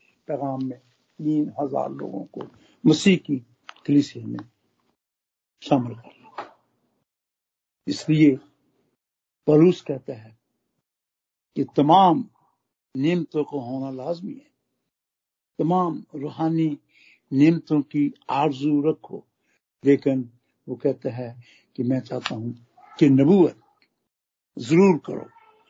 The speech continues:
खुदा का कलाम जरूर सुनाओ। और यही मसीह खुदावंद का भी हुक्म था कि तुम जाओ और जाकर दुनिया में मेरे नाम की मुनादी करे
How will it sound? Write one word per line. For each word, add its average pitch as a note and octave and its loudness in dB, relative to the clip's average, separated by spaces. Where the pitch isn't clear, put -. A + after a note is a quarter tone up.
खुदा D#3+ 2
का D#3 0
कलाम E3+ 4
जरूर F#3+ -8
सुनाओ। - -14
और C3+ -10
यही F#3+ 4
मसीह F#3 -6
खुदावंद A#3 -2
का - -6
भी D3+ -12
हुक्म D3 -4
था B2+ -16
कि C#3+ -8
तुम C#3+ -2
जाओ F3 2
और B2+ -10
जाकर B2+ -10
दुनिया C#3 6
में B2+ 4
मेरे C3 6
नाम C#3 0
की F3 -4
मुनादी D3+ 2
करे F#3 0